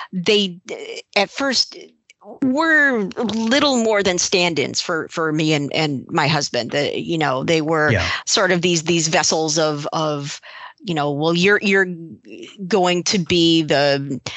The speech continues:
Speaker 1: the metaphor, the figurehead, whatever. Um,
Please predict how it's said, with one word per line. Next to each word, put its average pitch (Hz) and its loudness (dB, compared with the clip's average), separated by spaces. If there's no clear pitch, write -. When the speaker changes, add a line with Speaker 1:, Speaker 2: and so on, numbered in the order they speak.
Speaker 1:
the 220 2
metaphor, 165 2
the 151 0
figurehead, 151 0
whatever. 165 0
Um, 170 4